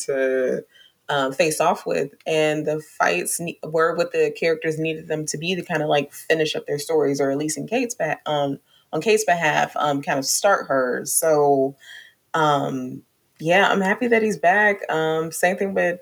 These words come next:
Charlie Cox. Sorry, that is a spoiler if you haven't seen Spider-Man, but you knew. It's in the, it's,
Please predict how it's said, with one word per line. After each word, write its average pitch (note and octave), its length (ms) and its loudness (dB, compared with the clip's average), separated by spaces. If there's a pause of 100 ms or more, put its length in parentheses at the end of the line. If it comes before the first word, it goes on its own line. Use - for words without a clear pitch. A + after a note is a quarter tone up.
Charlie F3+ 380 -2
Cox. F3 420 -4
Sorry, E3 380 0
that D#3 180 -2
is D#3 460 -4
a D#3 80 -8
spoiler D#3 580 2
if D3 80 -10
you D#3 120 -4
haven't D3 260 -6
seen C#3+ 500 -4 (380)
Spider-Man, C#3+ 640 -2
but C#3 440 -2 (400)
you F3 240 0
knew. D3 320 -2 (100)
It's - 200 -2
in F#3+ 120 0
the, - 180 -6
it's, - 380 -6